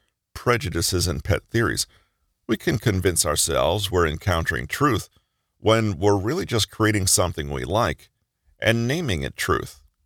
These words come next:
because it's convenient. Let's zoom out and consider an example from the non-scientific, non-academic, everyday realm.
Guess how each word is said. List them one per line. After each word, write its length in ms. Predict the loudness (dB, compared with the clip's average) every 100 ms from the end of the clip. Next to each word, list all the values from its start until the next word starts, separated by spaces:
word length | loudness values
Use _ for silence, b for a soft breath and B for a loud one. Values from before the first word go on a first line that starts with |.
| _
because 280 | -14 -2 -2
it's 140 | -2 -4
convenient. 580 | -4 -2 -2 -2 -10 -20 _ _ _ _ _ _ _ _ _ _ _ _ _ _ -4
Let's 160 | 0 2
zoom 240 | 2 2
out 160 | 2 0
and 120 | -2
consider 440 | -2 0 0 0
an 80 | 0
example 720 | -2 0 2 4 4 2 0 _ _ _
from 160 | 0
the 80 | 2
non-scientific, 1120 | 2 4 6 4 4 2 0 0 0 0 -2 0
non-academic, 1300 | 2 4 4 0 _ -2 -2 -8 0 0 2 -2 -8 _
everyday 440 | 0 2 0 0
realm. 400 | 2 2 2 -2